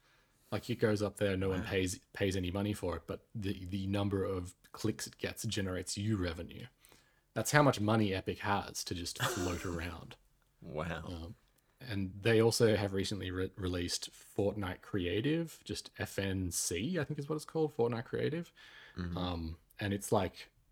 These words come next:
Speaker 1: it's basically a game, it's like Little Big Planet, but for Fortnite. So you, you fly around as a
Speaker 2: Right.
Speaker 1: Fortnite character making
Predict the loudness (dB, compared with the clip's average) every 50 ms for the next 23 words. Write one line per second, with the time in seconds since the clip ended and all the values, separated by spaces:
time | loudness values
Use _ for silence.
0 | _ -4 -4 0 6 6 6 6 6 4 4 6 6 6 6 4 4 6 6 6
1 | 6 6 6 6 4 2 4 4 4 6 8 10 10 10 10 8 4 2 0 -2
2 | -4 -4 -4 -4 -6 -4 -4 -6 -6 -6 -8 -10 -6 -4 -4 -4 -4 -4 -6 -10
3 | -12 -10 -8 -6 -4 -2 0 0 -2 -2 -4 -4 -6 -4 -2 0 2 2 2 2
4 | 2 2 0 0 0 0 -2 -2 -4 -4 -2 -2 0 0 0 -2 -6 -6 -4 -4
5 | -4 -4 -4 -4 -4 -2 -2 -2 -2 -4 -6 -6 -6 -6 -6 -6 -8